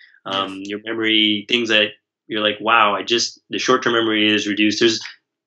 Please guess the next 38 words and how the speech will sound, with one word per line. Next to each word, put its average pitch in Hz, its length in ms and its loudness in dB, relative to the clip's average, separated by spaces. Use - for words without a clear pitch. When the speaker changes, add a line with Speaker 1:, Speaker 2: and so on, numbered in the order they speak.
Speaker 1:
there's 120 140 6
a 117 40 4
lot 117 180 6
of 113 200 2
details 104 420 -4
there. 98 280 -2
Um, 98 540 -4
and 113 140 0
there's 110 140 4
herb-, 120 220 2
some 117 200 0
herbs 107 280 2
that 104 200 0
would, 104 180 -2
you 113 160 -10
could 104 140 -12
take 117 300 0
to 101 320 -2
essentially 135 380 0
support - 500 2
the 175 60 -10
system, 110 340 -4
and 104 100 -4
as 104 140 -4
a 101 60 -6
result, 113 460 0
your 104 120 -6
memory 98 280 -2
can - 160 -12
improve. 110 500 0
So 107 440 6
there's 117 240 6
one 127 140 6
that 123 120 2
comes 120 200 -2
to 113 80 -2
mind, 113 480 4
Bacopa, 139 600 2